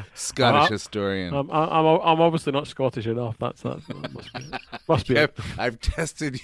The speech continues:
Speaker 2: your, your
Speaker 1: <laughs> And I've failed.
Speaker 2: identity
Speaker 1: <laughs>
Speaker 2: as a Scotsman, and you failed. So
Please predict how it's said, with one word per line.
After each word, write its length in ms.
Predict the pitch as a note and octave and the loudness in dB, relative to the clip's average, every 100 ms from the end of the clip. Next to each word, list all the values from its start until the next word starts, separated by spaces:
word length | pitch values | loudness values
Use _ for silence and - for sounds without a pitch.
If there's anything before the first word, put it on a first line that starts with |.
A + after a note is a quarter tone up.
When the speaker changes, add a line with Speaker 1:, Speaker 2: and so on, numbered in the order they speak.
| - | -8
Speaker 2:
your, 120 | C#3 _ _ - - A2 | -8 _ _ -12 -2 0
your 260 | A#2 A#2 - | 2 0 -2
Speaker 1:
<laughs> 80 | - | 0
And 140 | D#3 | 4
I've 100 | D#3 | 4
failed. 420 | - - E3+ D#3 C#3 | 4 4 6 8 6
Speaker 2:
identity 400 | D3+ F3+ D#3+ D#3+ D#3+ | 6 6 6 6 6
Speaker 1:
<laughs> 160 | D3+ - | 4 2
Speaker 2:
as 60 | |
a 60 | D3+ | -2
Scotsman, 800 | - - - A#2 G2 - A2+ A2+ | -2 -8 -2 -2 -2 -6 -4 -4
and 180 | G#2 - - - | -6 -10 -20 -16
you 180 | - - | -2 -2
failed. 680 | F2+ - A2 A#2 A#2+ A#2 A2+ | -2 -6 0 4 4 4 0
So 360 | - A2 G#2+ | -2 -2 -2